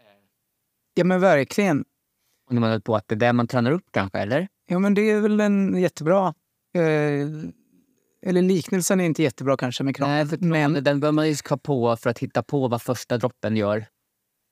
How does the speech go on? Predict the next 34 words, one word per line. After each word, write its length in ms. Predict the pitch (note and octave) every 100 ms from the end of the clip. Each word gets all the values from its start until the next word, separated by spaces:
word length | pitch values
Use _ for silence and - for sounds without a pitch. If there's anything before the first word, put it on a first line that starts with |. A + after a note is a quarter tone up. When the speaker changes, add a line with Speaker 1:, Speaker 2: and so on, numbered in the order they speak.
| - _ _ _
Speaker 1:
Ja, 140 | E3 D#3
precis. 400 | E3 - C3 B2
Den 280 | D#3+ F3 D#3+
är 80 |
mera 260 | C#3+ C3 B2
fantasin 560 | - B2+ A#2+ - C#3 B2
då. 160 | C#2+
Men, 140 | E3+ F#3
Speaker 2:
Ja. 60 | A3
Speaker 1:
men, 140 | G#3+
man, 200 | A3+ A#3
men, 260 | A#3+ A3+ A3
men 260 | A3 A3 A3
jag 120 | G#3+
har, 160 | F#3 G#3+
jag 120 | G3+
tycker 200 | G3 F#3+
ändå 140 | F3+
att 80 | E3
ditt 140 | D#3 D#3+
resonemang 520 | D3+ F#3 F#3 D3+ B2+
är 40 |
bra. 220 | A#2 - - _ _ _ _ E3
Ehm, 420 | C3 A#2+ A2+ - - _
jag 80 | D3+
håller 140 | D#3+
med 200 | D#3+ E3
om 100 | D3
det. 180 | C3 - -
Och 220 | F3+ D#3+
jag, 560 | D3+ D#3 D3+ D3 D3 D3 C#3+ C#3+
eh, 60 |
tror... 520 | B2+ D3 D#3 D3 C#3+
Eh, 140 | C#3+